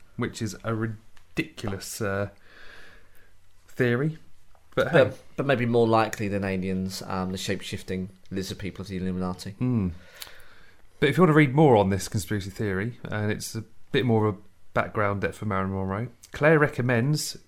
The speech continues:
Speaker 1: Goddess, The Secret Lives of Marilyn Monroe by Anthony Summers. And the picture I've got here, as Alex will attest for, it is well read.
Speaker 2: It is. It's dog-eared. It's seen, um,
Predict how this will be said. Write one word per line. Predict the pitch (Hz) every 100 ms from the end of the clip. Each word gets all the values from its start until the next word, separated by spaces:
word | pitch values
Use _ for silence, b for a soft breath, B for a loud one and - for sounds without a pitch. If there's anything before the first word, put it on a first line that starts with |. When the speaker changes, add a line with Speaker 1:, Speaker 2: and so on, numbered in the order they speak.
| -
Speaker 1:
Goddess, | 139 135 147 - - -
The | 107
Secret | 113 175 175 110
Lives | 110 107
of | 113
Marilyn | 160 131 110
Monroe | 110 120 120 120 - B B B B B -
by | 123 127 -
Anthony | 135 139 151 156
Summers. | - 175 117 - - b b b b - -
And | 117 117 117 117 - - -
the | 123
picture | - 165 -
I've | 120
got | 104 190
here, | 127 143 131
as | 113
Alex | 113 104 -
will | 110 110 104
attest | - 123 120
for, | - 143 151 - B B B B B B -
it | 120
is | 131 113
well | 127 120
read. | 110 92 87 B B B
Speaker 2:
It | 107
is. | 123 135 120
It's | 113
dog-eared. | 139 135 131 139 165 165
It's | - 120 110
seen, | - - 131 123 123
um, | 120 117 117 113